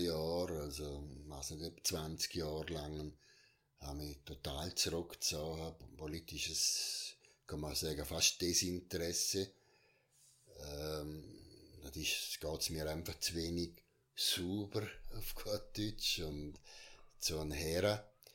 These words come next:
In der Wirtschaft geht auch nicht immer alles gerade, gibt's auch das oder jenes, aber, äh, selbst in der Wirtschaft kommt mir vor, geht's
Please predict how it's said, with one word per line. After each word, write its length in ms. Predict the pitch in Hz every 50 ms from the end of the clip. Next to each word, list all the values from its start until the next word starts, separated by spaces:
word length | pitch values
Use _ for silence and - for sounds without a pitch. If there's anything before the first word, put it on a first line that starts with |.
| - - _ _ _ - -
In 60 | 90
der 140 | 87 76 73
Wirtschaft 440 | 82 85 85 - - 90 82 - -
geht 300 | - 95 85 85 - -
auch 80 | 87 87
nicht 180 | 92 98 95 92
immer 260 | 95 98 98 95 92 90
alles 380 | 85 87 87 95 92 - -
gerade, 480 | - - 85 82 80 82 90 95 95 -
gibt's 220 | - 76 - -
auch 80 | 82 78
das 300 | 82 80 82 78 76 85
oder 180 | 80 76 82
jenes, 400 | 76 82 82 82 85 87 85 - 80
aber, 220 | 78 71 78 78 78 73
äh, 60 | 73 - - - - -
selbst 320 | - 87 85 85 - - 90
in 160 | 85 80 78
der 160 | 80 78 80
Wirtschaft 640 | 87 87 87 - - - - 95 87 90 - - -
kommt 260 | - 92 82 - -
mir 80 | - -
vor, 420 | - 85 76 76 82 80 78 80 - - _ _ _ _ _ _ _ _ _ _ _ _ _ _ _ _ _ - - _ _ _ _ _
geht's 960 | - 76 78 80 80 - - - - - - - - - - - - - -